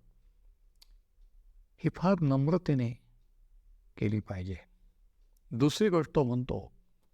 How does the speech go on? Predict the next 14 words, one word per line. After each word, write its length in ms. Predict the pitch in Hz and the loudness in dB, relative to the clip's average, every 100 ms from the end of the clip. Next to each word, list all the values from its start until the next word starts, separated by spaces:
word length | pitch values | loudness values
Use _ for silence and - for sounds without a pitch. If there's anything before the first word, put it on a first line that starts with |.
| _ _ _ _ _ - _ | _ _ _ _ _ -20 _
ह्या 180 | - 131 | 0 2
एकोणीसाव्या 640 | 120 - 143 123 - 127 | 2 2 2 4 0 0
वचनामध्ये 640 | 113 - 123 107 104 104 113 - _ _ _ _ - _ _ - | 0 -2 -2 -2 -2 -4 -6 -12 _ _ _ _ -20 _ _ 0
की, 120 | 165 - | 0 4
"आसवे 440 | 131 - 175 202 | 2 2 4 4
गाळीत 440 | 160 135 113 - - _ _ _ _ _ - _ _ - | 6 2 0 -4 -12 _ _ _ _ _ -20 _ _ 0
आणि 340 | 143 131 131 - _ _ _ - _ - _ _ _ _ _ _ _ _ | 2 4 0 -8 _ _ _ -20 _ -20 _ _ _ _ _ _ _ _
संकटे 600 | - 123 131 147 139 143 | -4 0 0 0 2 0
सोसेत." 420 | - 113 95 120 - _ _ - _ - _ - _ - _ - _ - | 0 -4 -4 -6 -8 _ _ -20 _ -20 _ -20 _ -20 _ -20 _ -10
सेवा 340 | - 139 156 | 0 2 2
म्हटलं 320 | 135 127 143 | 0 0 -2
की 300 | 127 139 131 - _ _ - | -2 -2 -4 -6 _ _ -4
दुःख, 440 | 107 143 - - 147 135 | 0 0 -2 -4 -4 -2
संकट 540 | - 120 107 117 113 | -2 -2 0 -2 0